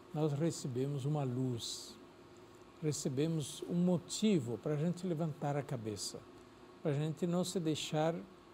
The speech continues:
derrotados, né? Não, não, não deixar cair as mãos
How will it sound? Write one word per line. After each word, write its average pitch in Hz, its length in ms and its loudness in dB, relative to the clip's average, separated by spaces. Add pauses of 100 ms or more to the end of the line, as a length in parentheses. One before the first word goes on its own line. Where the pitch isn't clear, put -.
(480)
derrotados, 151 1200 2 (240)
né? 131 260 -4 (500)
Não, 165 220 0
não, 156 400 0 (300)
não 175 220 -2
deixar 170 440 2
cair 170 380 4
as 139 180 2
mãos 156 600 6